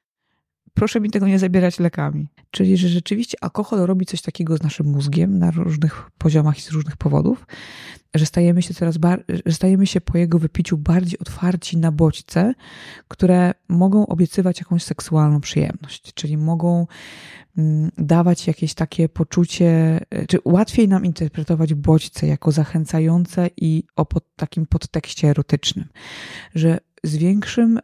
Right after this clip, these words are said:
y, z większą łatwością będziemy nadawać podtekst seksualny nawet neutralnym wypowiedziom.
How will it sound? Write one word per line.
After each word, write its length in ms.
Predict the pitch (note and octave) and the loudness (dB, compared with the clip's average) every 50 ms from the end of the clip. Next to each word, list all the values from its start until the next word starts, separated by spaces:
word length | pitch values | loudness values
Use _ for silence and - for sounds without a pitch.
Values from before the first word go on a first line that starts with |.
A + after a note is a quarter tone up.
| _ _ - | _ _ 0
y, 340 | E3 D#3+ D#3+ D#3+ D#3+ D#3+ - _ | 0 2 2 2 0 -2 -2 _
z 140 | - D#3 D#3 | -4 -2 0
większą 280 | E3+ G3 G3 - - G#3 | 2 0 2 0 0 0
łatwością 640 | G3 F#3 - - - - C#3+ C#3+ - - G3+ G#3+ | 0 0 -2 -2 -2 -2 -2 -2 0 -2 0 2
będziemy 340 | G#3+ G#3 F3+ D#3+ F3+ F3 F#3 | 2 2 0 0 0 0 0
nadawać 460 | E3+ E3+ D#3+ D#3 F3+ F3 F3+ E3+ - | 0 0 0 0 0 2 0 -2 -2
podtekst 680 | - _ - G3 G3 - - - - E3 - - - - | -6 _ -4 -4 -4 -4 -6 -8 -8 -8 -8 -8 -12 -12
seksualny 800 | - - - - - - - D#3+ D#3+ D3+ D3 D3 D3+ D#3+ F#3+ A#3 B3 - - - - - - _ - | -10 -10 -10 -10 -6 -2 0 2 2 4 2 2 2 2 2 0 -2 -4 -10 -20 -20 -20 -20 _ -2
nawet 320 | G3+ A3 B3 C4 - - | 2 2 2 2 0 0
neutralnym 720 | A3 G3+ G#3 G#3 G3+ G3+ - - G#3 G3 G3+ G3+ G#3 G3+ F#3+ | 2 2 4 2 2 0 0 2 2 4 4 2 2 2 0
wypowiedziom. 600 | F#3+ F#3 - - E3+ D#3+ D3 C#3 - - F3+ | 0 0 0 0 2 2 2 2 0 -4 -10